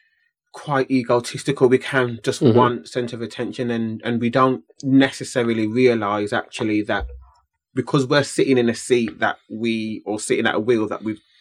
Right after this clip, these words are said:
Speaker 1: probably don't know how to drive,
Speaker 2: Mm-hmm.
Speaker 1: then it's, you know, it's, it's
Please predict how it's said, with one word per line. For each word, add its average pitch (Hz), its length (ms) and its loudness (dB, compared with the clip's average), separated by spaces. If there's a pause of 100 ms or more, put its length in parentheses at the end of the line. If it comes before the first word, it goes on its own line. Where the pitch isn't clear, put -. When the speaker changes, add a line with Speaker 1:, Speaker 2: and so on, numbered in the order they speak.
(160)
Speaker 1:
probably 110 340 -2
don't 104 180 -2
know 104 100 0
how 101 200 -4
to 107 120 -12
drive, 101 380 -4
Speaker 2:
Mm-hmm. 120 300 4 (1040)
Speaker 1:
then 110 480 -4 (540)
it's, - 340 -4 (400)
you 147 160 0
know, 95 140 0
it's, - 240 -2
it's - 300 -10